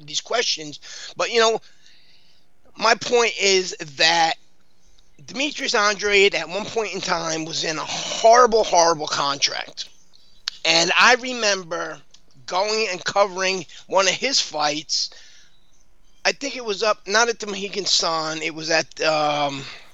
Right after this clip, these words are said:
yeah, Mohegan Sun. And that's what, the same day that Floyd Mayweather fought Miguel Cotto. And he goes in there and he blasts out a guy named Rudy Cisneros. And if you go back, you can pull up the footage somewhere on YouTube where I'm just,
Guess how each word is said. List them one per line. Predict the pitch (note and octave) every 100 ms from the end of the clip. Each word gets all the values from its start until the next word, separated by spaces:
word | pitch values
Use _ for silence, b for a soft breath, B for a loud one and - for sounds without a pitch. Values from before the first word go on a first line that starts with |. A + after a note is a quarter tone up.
| B - - - - - - - - - - -
yeah, | A#3
Mohegan | G3 A#3+ C4 B3
Sun. | B3 F3 A#2+ - B B C#3+
And | F3
that's | G3+ A3+ G#3+
what, | A3 E3
the | E3+
same | - A#3 A3+
day | G3+ G3
that | F#3
Floyd | - G#3+ G3
Mayweather | F#3+ F#3 F3 D3+
fought | - E3 D#3+ - - - - - -
Miguel | E3 E3 F3 D#3+
Cotto. | - D#3+ C#3 A#2 - B B B
And | D#3+
he | F3+
goes | F3 G3
in | G3+
there | F#3
and | E3
he |
blasts | C#3+ F#3 F3+ F3
out | F#3 D#3+
a |
guy | E3+ E3
named | D#3+ D#3 D3+ D#3+
Rudy | E3+ D#3+
Cisneros. | - D#3+ - D#3 C#3 A2+ - - B B
And | - D#3 D#3 D#3+
if | D#3+ F#3
you |
go | F3 G3+ F3+
back, | F3 F3+ -
you | D3+
can | -
pull | F#3
up | F3 C3
the | -
footage | F3 D#3+ C#3+ D3+
somewhere | - G3+ E3 D3+
on | D3+
YouTube | E3+ F3+ - C#3
where | D3
I'm | E3 D3
just, | D3+ -